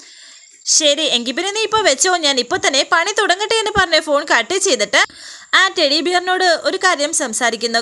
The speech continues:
"കണ്ടോ പാച്ചോ, നിനക്ക് ഐഡിയ പറഞ്ഞ്, നീ എനിക്ക് ഐഡിയ പറഞ്ഞു തന്നില്ലെങ്കിലും എൻ്റെ ഈ ഫ്രണ്ട് സത്യ എനിക്ക് ഐഡിയ പറഞ്ഞു തരും. ഇനി നീ കണ്ടോ എന്താ നടക്കാൻ പോകുന്നതെന്ന്, നീയും വാ" എന്ന് പറഞ്ഞ പാവയും കൊണ്ട് അവിടെ നിന്ന് പപ്പി മോള് പോയി. ഇതേ സമയം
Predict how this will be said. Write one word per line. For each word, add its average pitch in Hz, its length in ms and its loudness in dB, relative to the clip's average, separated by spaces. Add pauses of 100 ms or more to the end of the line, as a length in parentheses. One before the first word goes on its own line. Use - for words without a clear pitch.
"കണ്ടോ 247 260 0
പാച്ചോ, 349 400 0
നിനക്ക് 240 280 -2
ഐഡിയ 320 220 0
പറഞ്ഞ്, 320 300 0
നീ 359 120 -4
എനിക്ക് 392 280 -2
ഐഡിയ 349 300 0
പറഞ്ഞു 277 260 0 (120)
തന്നില്ലെങ്കിലും 226 540 -4
എൻ്റെ 339 180 -4
ഈ 370 80 0
ഫ്രണ്ട് 359 540 -2 (420)
സത്യ 392 360 0
എനിക്ക് 415 280 -2
ഐഡിയ 269 440 2
പറഞ്ഞു 370 260 0
തരും. 285 320 0
ഇനി 214 180 -6
നീ 285 140 -4
കണ്ടോ 339 320 0
എന്താ 403 220 0
നടക്കാൻ 294 420 0
പോകുന്നതെന്ന്, 240 560 -4
നീയും 233 240 0
വാ" 381 140 4
എന്ന് 339 220 0
പറഞ്ഞ 247 280 0
പാവയും 240 440 0
കൊണ്ട് 208 200 -2
അവിടെ 359 260 2
നിന്ന് 381 320 -2
പപ്പി 339 240 0
മോള് 359 240 0
പോയി. 196 320 -2 (480)
ഇതേ 302 240 -2
സമയം 311 480 0